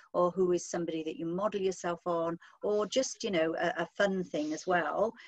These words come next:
But, uh, it, it's a nice way to kind of get into your psyche, Paul. So come on, tell us, who's your hero?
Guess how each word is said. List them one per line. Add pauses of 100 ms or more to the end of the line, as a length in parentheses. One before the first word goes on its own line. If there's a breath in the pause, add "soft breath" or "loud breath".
(140)
But, (140)
uh,
it,
it's
a
nice
way
to
kind
of
get
into
your
psyche,
Paul.
So (300 loud breath)
come
on,
tell
us, (240 loud breath)
who's
your
hero?